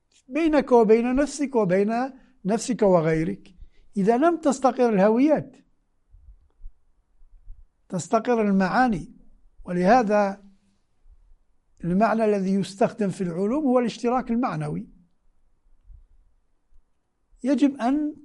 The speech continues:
تستقر هذه المعاني. اللغة فقط تشير إلى هذا المعاني، ما عندنا علاقة باللغة. المعاني،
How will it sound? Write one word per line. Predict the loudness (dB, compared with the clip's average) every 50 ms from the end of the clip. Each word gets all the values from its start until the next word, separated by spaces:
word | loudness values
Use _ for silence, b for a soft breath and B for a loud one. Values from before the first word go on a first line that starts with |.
| -20 _ _
تستقر | -10 -10 -8 -4 -2 -2 0 2 2 2 2 4
هذه | 2 2 2 2 2 2
المعاني. | 2 2 0 -2 -2 -4 -6 -6 -4 -4 -4 -6 -6 -10 -14 -20 _ _ _ _ _ _ _ _ _ _ _ _ _ _ _ 0
اللغة | 2 4 4 4 4 4 2
فقط | 2 0 -4 -2 -4 -6 -4 -4
تشير | -4 -2 -2 -2 -2
إلى | -2 -2 -4
هذا | -4 -4 -4 -4
المعاني، | -6 -6 -6 -8 -8 -10 -12 -12 -12
ما | -12 -10 -8
عندنا | -8 -6 -6 -6 -6 -6 -6
علاقة | -6 -6 -6 -6 -6 -6 -6 -6
باللغة. | -6 -6 -6 -6 -8 -8 -10 -14 _ _ _ _ _ _ _ _ _ _ _ _ _ _ _ _ -8 -2
المعاني، | 0 2 2 2 4 4 4 4 2 0 -2 -6 -10 -16